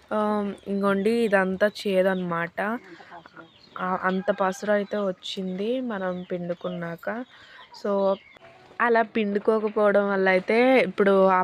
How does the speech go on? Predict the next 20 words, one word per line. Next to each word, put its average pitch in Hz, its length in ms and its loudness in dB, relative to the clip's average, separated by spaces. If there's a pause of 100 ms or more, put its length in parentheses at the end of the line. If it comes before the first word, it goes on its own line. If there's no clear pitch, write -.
పసరు 190 380 0
అంతా 196 260 0
కూడా 185 320 -2
మా 247 180 0
క-, - 260 0
మన 190 240 0
కడుపులోకి 180 600 -2
అయితే 180 200 0
వెళ్ళిపోతుంది. 170 840 -2 (500)
ఎప్పుడు 202 300 0
కూడా 208 520 0
మనం 202 440 -4 (580)
బీరకాయల్ని 202 680 4
పిండుకొని, 208 880 0 (520)
ఆ, 185 300 2 (120)
కూరలకి 185 580 2
యూజ్ 175 460 -2
చేయాలి, 170 460 0
వంట 180 300 2
చేయడానికి 185 880 -2